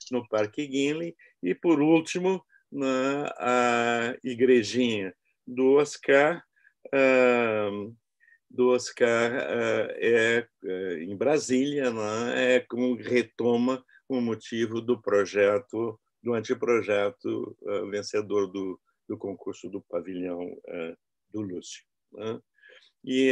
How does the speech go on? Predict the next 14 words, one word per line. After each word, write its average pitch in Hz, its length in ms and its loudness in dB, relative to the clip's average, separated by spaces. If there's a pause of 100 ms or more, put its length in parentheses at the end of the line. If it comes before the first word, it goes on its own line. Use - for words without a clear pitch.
(100)
essa 131 400 0
foto 107 400 -2
aqui, 147 560 -4
ah, 107 400 -4
mostrando 98 1200 -6
Lúcio, 98 560 -8
Oscar, 98 560 -6 (360)
ah, 98 120 -6
Lúcio 104 580 -4
e 98 160 0
as 95 140 -4
respectivas 101 720 -8
esposas 95 580 -6
na, 90 320 -6